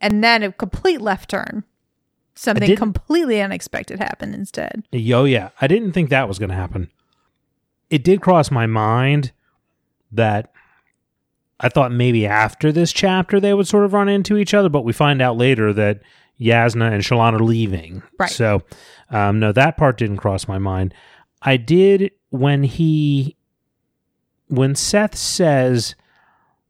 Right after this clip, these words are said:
Speaker 2: the phrase that he is told to tell Taravangian, the
Speaker 1: "The others are dead."
Speaker 2: "The others are dead."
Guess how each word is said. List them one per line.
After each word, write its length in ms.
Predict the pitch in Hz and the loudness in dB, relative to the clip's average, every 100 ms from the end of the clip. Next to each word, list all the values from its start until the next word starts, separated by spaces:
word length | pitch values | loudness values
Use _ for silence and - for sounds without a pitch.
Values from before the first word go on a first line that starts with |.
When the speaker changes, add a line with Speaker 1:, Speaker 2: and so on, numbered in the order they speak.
| - | -6
Speaker 2:
the 140 | 113 | -4
phrase 680 | 117 - 151 147 156 165 147 | -4 -2 0 2 4 2 2
that 180 | 120 131 | 0 -2
he 180 | 123 120 | 0 0
is 240 | 113 - - | 0 -4 -8
told 720 | - - 143 139 139 139 - | -10 -2 2 4 4 2 0
to 140 | 131 | -4
tell 360 | 120 151 143 143 | -2 0 0 0
Taravangian, 960 | - 98 92 90 87 85 87 85 90 90 _ _ _ _ _ _ _ - | -2 -4 -4 -6 -8 -8 -8 -6 -8 -10 _ _ _ _ _ _ _ -6
the 420 | 104 104 98 101 _ _ _ _ _ _ _ _ _ - | -2 0 0 -2 _ _ _ _ _ _ _ _ _ -8
Speaker 1:
"The 180 | 202 208 | -2 0
others 260 | 185 185 | 0 -4
are 100 | 175 | -6
dead." 260 | 165 151 110 | -8 -10 -2
Speaker 2:
"The 140 | 117 | 2
others 260 | 123 120 110 | 2 2 0
are 80 | 107 | -2
dead." 420 | 104 113 110 | 0 2 2